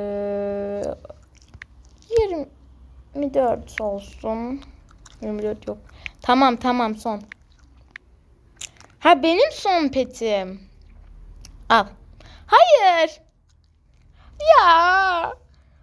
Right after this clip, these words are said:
Olmaz ki Joker. Zaten setin içindi.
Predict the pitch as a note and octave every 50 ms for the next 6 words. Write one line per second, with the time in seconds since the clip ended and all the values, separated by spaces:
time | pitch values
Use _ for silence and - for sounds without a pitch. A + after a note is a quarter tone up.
0 | _ _ _ _ _ _ _ _ _ _ _ _ _ - - - - - - -
1 | - - - - - - - - - - - - - - G#4 C5 C#5+ D5+ E5+ F5+
2 | D#5+ C#5 - - F#4 F4 E4+ D#4+ E4+ E4 - - D#4+ D#4 D4 C#4 C4+ B3+ A#3+ A#3+
3 | B3 - - _ _ _ _ _ _ _ _ _ _ _ _ _ _ _ _ _
4 | _ - _ - _ _ - - C4+ D#4+ B4+ C5+ B4+ B4+ A#4+ A4+ A#4 - G4+ G#4
5 | G#4 - C#5+ C#5+ C5+ B4 B4 - - D#4+ D4+ D4+ D4 C#4 C#4+ C#4+ C#4+ C#4+ D4 D4+
6 | D4+